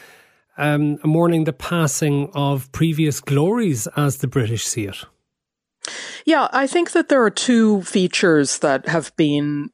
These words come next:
Speaker 2: really conspicuous in Britain in the last decades.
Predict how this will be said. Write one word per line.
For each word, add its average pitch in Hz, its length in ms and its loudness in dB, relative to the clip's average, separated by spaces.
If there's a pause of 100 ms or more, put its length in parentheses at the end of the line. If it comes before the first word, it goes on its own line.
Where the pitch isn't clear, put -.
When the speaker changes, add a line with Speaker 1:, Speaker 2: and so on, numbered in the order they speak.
Speaker 2:
really 208 380 2
conspicuous - 1200 -2
in 143 220 -2
Britain 131 500 -4 (100)
in 135 380 -4
the 139 100 -6
last 131 640 -4
decades. - 720 -4